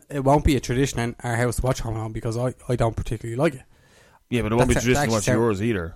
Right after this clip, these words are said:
Speaker 1: That actually, no, exact-, I was gonna say that sounds a bit s-, selfish, but, like,
Speaker 2: It's
Speaker 1: well, we won't
Speaker 2: get older and r-, see which one you remember.
Speaker 1: It won't be a tradition to watch Fred Claus, even though I like that better than Home Alone. Like, do you know
Speaker 2: That's
Speaker 1: what I
Speaker 2: what
Speaker 1: mean?
Speaker 2: I'm saying. Like, when they get older, they'll, like, which one they remember.
Speaker 1: They'll
Speaker 2: Really.
Speaker 1: choose their own shit. Like, do you know what I mean?
Speaker 2: Yeah.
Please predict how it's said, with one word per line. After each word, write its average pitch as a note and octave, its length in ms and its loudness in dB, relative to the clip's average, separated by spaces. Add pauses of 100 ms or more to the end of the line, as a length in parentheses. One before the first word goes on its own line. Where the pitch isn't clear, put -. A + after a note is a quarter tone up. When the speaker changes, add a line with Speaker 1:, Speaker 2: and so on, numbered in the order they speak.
Speaker 1:
That - 140 -12
actually, - 360 -12
no, D#3+ 220 4
exact-, C#3 260 0
I - 80 0
was B2 120 2
gonna D#3 140 2
say B2 120 0
that A#2+ 120 -2
sounds A#2 200 -2
a A2+ 40 -10
bit A2+ 120 -6
s-, - 260 -8
selfish, A#2+ 460 -6
but, B2 180 -10
like, A#2+ 260 -12 (100)
Speaker 2:
It's - 180 -16 (100)
Speaker 1:
well, F#3+ 160 8
we C3+ 160 4
won't E3 240 8
Speaker 2:
get G#3 160 8
older F#3 300 8
and A#2+ 200 -8 (220)
r-, C3 80 -12
see - 340 -2
which B2 140 -2
one B2 120 0
you A2 100 -2
remember. G2+ 500 -4
Speaker 1:
It C#3+ 60 2
won't G3 180 8
be G3+ 100 8
a C3 60 8
tradition C#3+ 340 4
to A2+ 60 2
watch A#2+ 200 0
Fred B2 260 -4
Claus, B2+ 340 0
even A#2 140 -4
though A#2+ 220 0
I B2+ 80 2
like A#2+ 240 -2
that A#2 160 -2
better A#2 180 0
than A2+ 80 -8
Home A#2 240 -8
Alone. B2+ 260 -2
Like, A2+ 120 -10
do - 100 -4
you C3 40 0
know - 0 -
Speaker 2:
That's - 0 -
Speaker 1:
what - 0 -
I C3+ 40 -2
Speaker 2:
what - 20 -2
Speaker 1:
mean? C#3+ 140 2
Speaker 2:
I'm B2 60 -6
saying. C#3 200 -2
Like, A2+ 140 -2
when A2+ 100 -4
they A2 60 -4
get A2+ 80 -2
older, A#2 280 2
they'll, G#2 220 0
like, G2 320 -4 (380)
which G#2 180 -8
one G2 140 -4
they F#2 100 -4
remember. F#2 380 -4
Speaker 1:
They'll - 100 -2
Speaker 2:
Really. D#2 120 -6
Speaker 1:
choose B2+ 200 0
their B2+ 140 0
own A#3 160 0
shit. B2+ 240 -4
Like, B2+ 160 -10
do - 100 -4
you F3 60 -2
know - 40 -4
what F#3+ 60 0
I F3+ 40 0
mean? D#3 140 -4
Speaker 2:
Yeah. G#2 260 -4